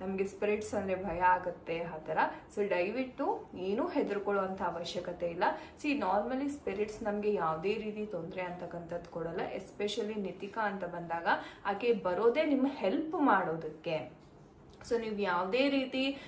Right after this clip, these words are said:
ಆ, ಹೆದರ್ಕೊಂಡು ಮಾಡುವಂಥ ಅವಶ್ಯಕತೆ ಇಲ್ಲ. ಆಕೆ ಬಂದು ನಿಮ್ಮ ಸಹಾಯವನ್ನ, ಅಂದ್ರೆ ನಿಮ್ಮ ಒಂದು ಮನಿ ರಿಲೇಟೆಡ್ ಏನೇ ಒಂದು ಪ್ರಾಬ್ಲಮ್ ಸಮಸ್ಯೆ ಇದ್ರೂನು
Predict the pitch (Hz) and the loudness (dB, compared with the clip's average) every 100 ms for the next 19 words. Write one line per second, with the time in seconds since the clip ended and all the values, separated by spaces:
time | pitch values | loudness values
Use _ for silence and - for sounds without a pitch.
0 | - - 208 208 202 220 226 233 233 220 | -8 2 2 4 2 2 0 2 2 4
1 | 233 220 180 180 190 190 185 175 180 190 | 4 6 2 2 -2 -2 -2 -2 -2 -2
2 | 185 180 175 202 202 185 175 175 175 202 | -4 -2 2 4 4 2 -2 -2 -2 -2
3 | 202 196 190 185 185 - 214 226 208 185 | -2 -2 -2 -2 -4 4 4 4 0 -2
4 | 175 185 220 220 196 190 185 190 190 185 | -2 -4 -2 -2 -2 0 -2 -2 -2 -2
5 | 190 247 285 233 196 190 196 233 254 - | 0 4 4 4 2 2 4 2 2 -4
6 | - 220 240 302 320 277 247 247 208 175 | -6 4 6 8 6 6 4 2 2 2
7 | 175 196 196 - 180 175 190 - 180 170 | 2 2 2 0 -2 -2 -4 -2 -2 -2
8 | 165 175 170 190 | -6 -4 -2 4